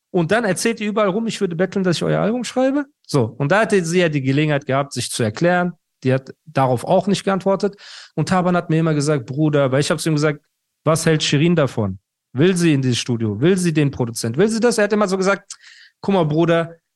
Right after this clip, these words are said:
wenn du mit mir redest, ist es so, als ob du mit ihr redest, weil wir,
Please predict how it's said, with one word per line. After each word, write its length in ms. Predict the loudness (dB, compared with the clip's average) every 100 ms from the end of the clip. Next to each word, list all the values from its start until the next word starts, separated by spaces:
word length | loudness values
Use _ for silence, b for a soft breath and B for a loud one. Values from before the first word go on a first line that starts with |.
| _ _ _ _ _ _ 0
wenn 120 | 2
du 80 | 2
mit 160 | 4
mir 240 | 4 4 2
redest, 320 | 2 0 -2
ist 120 | -4
es 80 | 0
so, 80 | 0
als 180 | 0 -2
ob 120 | -2
du 60 | -2
mit 160 | -2 0
ihr 160 | 0
redest, 340 | 0 -4 -4 0
weil 240 | 0 0
wir, 260 | 0 -2